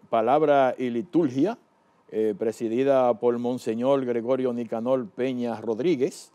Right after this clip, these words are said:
Eh, ta-, eh, eh, sobre, bajo esa, esa dirección están en las comisiones nacionales,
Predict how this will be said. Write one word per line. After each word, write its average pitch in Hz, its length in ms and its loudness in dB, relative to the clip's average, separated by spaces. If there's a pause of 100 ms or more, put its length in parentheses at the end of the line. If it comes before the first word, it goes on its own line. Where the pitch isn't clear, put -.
(600)
Eh, 107 520 -2
ta-, 107 200 -4
eh, 110 280 -2
eh, 113 140 -4 (100)
sobre, 123 720 0 (180)
bajo 123 400 2
esa, 151 600 4 (280)
esa 113 320 -2
dirección 156 680 0 (420)
están 123 380 -2
en 156 100 -2
las 139 140 2
comisiones 131 500 -4
nacionales, 135 680 -2